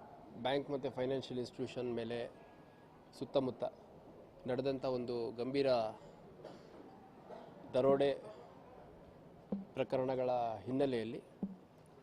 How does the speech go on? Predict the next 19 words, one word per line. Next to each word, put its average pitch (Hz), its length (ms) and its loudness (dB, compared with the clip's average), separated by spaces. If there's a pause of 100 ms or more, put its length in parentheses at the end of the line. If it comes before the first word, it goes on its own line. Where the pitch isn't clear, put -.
(260)
ನಮ್ಮ 117 160 -6
ಹಿರಿಯ 127 260 2
ಅಧಿಕಾರಿಗಳ 123 440 0
ಸೂಚನೆಯಂತೆ 120 880 -4 (600)
ನಮ್ಮ 113 220 -2
ಹುಬ್ಬಳ್ಳಿ 131 360 0
ಧಾರವಾಡ 117 340 2 (960)
ನಗರ 123 180 0
ಕಮಿಷನರೇಟ್ 123 680 0 (140)
ವ್ಯಾಪ್ತಿಯಲ್ಲಿ 120 440 -2
ಸುಮಾರು 117 500 -2 (1300)
ಹದಿನೇಳರಷ್ಟು 139 960 0 (180)
ಚೆಕ್ - 220 -6
ಪೋಸ್ಟ್‌ಗಳನ್ನು 139 460 -2
ನಾವು 127 440 -4 (920)
ಹಾಕಿದ್ವಿ. 117 400 -4 (1000)
ಅದು 120 160 0
ಅರ್ಲಿ 131 220 2
ಮಾರ್ನಿಂಗ್ 139 400 4